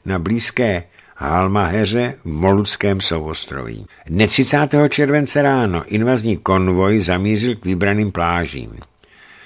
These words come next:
Dva průzkumné oddíly, vyslané na pobřeží v motorových torpedových člunech, potvrdili, že nikde v blízkosti není ani stopy po nepříteli.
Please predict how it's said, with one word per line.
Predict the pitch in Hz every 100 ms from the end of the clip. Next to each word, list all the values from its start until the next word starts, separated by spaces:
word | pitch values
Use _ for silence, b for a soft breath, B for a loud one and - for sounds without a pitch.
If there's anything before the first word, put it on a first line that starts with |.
| B 85
Dva | 95 -
průzkumné | 98 120 - 135 139 139
oddíly, | - 120 92 78 73
vyslané | 76 - 107 104 90
na | 87
pobřeží | 98 98 107 107 110
v | 107
motorových | 98 113 110 107 -
torpedových | 101 92 104 107 104
člunech, | - 101 104
potvrdili, | - 82 - 80 76 78 80 123 - _ B B B B
že | 90 92
nikde | 117 147 120 85
v |
blízkosti | 80 113 - 135 - -
není | 113 117 113
ani | 113 113
stopy | - - 127 131
po | 110
nepříteli. | 85 76 - 73 73 69